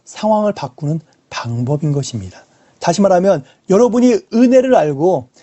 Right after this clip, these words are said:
여러분이 가져야 될 것이 있는데 그것을 알았다면 그것을 말해야만 하는 것이죠. 고린도후서 사 장 십삼 절 보니까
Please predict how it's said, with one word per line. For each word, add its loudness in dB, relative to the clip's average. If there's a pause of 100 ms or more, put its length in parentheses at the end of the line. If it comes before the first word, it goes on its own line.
(180)
여러분이 0
가져야 2
될 0
것이 -2
있는데 0 (180)
그것을 2
알았다면 2 (240)
그것을 0 (140)
말해야만 2
하는 -4
것이죠. -10 (1200)
고린도후서 2
사 0
장 2
십삼 -4
절 2
보니까 -8